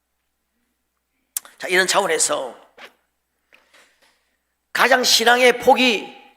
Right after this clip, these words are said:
좁은 사람이 있다면, 가장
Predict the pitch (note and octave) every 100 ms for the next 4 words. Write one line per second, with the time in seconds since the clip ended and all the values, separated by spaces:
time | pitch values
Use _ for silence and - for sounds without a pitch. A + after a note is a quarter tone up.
0 | _ - C#4 B3 - F#3+ F3+ F3 - D3
1 | D#3 - _ _ _ _ _ _ _ _
2 | _ _ _ _ _ _ _ _ _ _
3 | - G3+ A#3+ A#3+